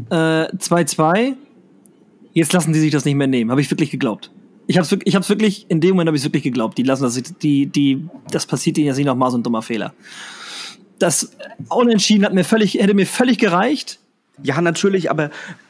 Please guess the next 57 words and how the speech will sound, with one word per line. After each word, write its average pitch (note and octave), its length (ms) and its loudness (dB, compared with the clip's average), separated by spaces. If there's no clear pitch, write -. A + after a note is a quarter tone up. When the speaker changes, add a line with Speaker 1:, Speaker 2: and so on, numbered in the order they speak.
Speaker 2:
vom E3 240 0
Spielverlauf B3+ 1120 -2
waren F#3+ 180 2
wir G#3+ 140 2
gerade F#3+ 240 -4
am D#3 120 0
Drücker, G#3 300 0
das D#3 180 -2
Momentum G3+ 400 2
war F3+ 100 2
auf F3 100 0
Speaker 1:
Ja, E3 120 2
ja. E3+ 140 4
Speaker 2:
unserer G#3+ 160 0
Seite. G#3 200 2
Speaker 1:
Ja, C#4+ 160 2
du C#4 120 2
willst D4 180 0
es D4 60 2
dann D4+ 140 0
auch D4 80 2
nutzen. B3 360 2
Ja, G3+ 140 2
klar, B3 200 2
du F#3+ 60 2
musst A3 160 2
auch B3 60 2
ein A3+ 80 2
bisschen A3 220 2
Risiko G#3+ 340 2
gehen. G3+ 220 2
Aber D#3+ 180 2
wenn G3+ 120 2
ich G#3+ 120 0
mir G#3+ 80 2
dann G#3 160 2
angucke, G#3+ 800 0
äh, F#3 260 2
das E3+ 180 0
drei F3+ 200 2
zwei, F#3+ 420 2
auf E3+ 80 0
das F3+ 180 0
du F3+ 100 -2
jetzt E3+ 160 0
ja F3 60 2
gerade E3 220 2
schon F3 220 0
zu - 80 -2
sprechen F3+ 340 0
kamst, C#3+ 540 -2
ähm, C3+ 1000 -2
äh, - 460 -18
am D3 120 -8
Ende D3+ 200 2
deines C#3 240 2
Satzes, C#3+ 500 0